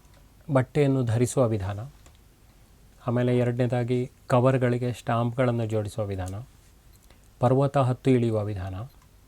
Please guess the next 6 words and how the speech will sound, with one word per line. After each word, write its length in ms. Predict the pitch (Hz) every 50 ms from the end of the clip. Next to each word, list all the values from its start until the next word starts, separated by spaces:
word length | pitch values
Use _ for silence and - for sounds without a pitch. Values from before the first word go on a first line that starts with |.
| _ _ _ _ _ - - - - _
ಹೀಗೆಲ್ಲ 360 | - 143 135 143 147 143 147 147
ನೋಡಿದರೆ 580 | 135 127 127 123 120 107 98 101 104 120 - -
ಎಣಿಕೆಯ 380 | 147 139 143 147 - - 147 139
ತತ್ವಗಳು 500 | - - 123 - - 131 113 110 104 120
ಗೊತ್ತಿದೆ 360 | 147 180 - - 139 107 104
ನಮಗೆ. 320 | 98 95 92 92 98 107